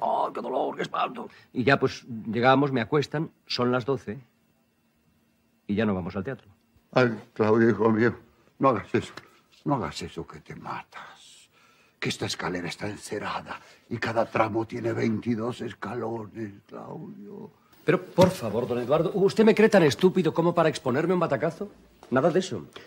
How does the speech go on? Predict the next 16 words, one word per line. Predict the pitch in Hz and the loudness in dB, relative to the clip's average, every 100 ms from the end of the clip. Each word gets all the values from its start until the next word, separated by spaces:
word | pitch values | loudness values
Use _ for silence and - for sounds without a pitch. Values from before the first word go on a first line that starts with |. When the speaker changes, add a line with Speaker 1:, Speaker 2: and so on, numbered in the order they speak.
| - _ _ _ | -20 _ _ _
Speaker 1:
Verá | 113 | 2
usted, | 117 - - _ - - - _ _ - | 2 -2 -18 _ -20 -20 -20 _ _ -8
supongamos | 131 156 165 190 185 - | 4 8 8 6 4 -4
que | - | -2
esto | 139 123 | -2 -2
es | 120 | -6
la | |
escalera, | 127 104 120 147 - | -6 -6 -6 -10 -14
¿eh? | 113 131 - - - _ _ | -12 -12 -14 -20 -20 _ _
Y | 117 | 0
yo | 117 | 4
bajo | 120 - 123 - - | 4 4 -2 -6 -8
apoyándome | - 107 104 98 | -2 -2 -2 -2
en | |
la | 104 | -2
barandilla. | 110 147 95 - | -2 -2 -6 -8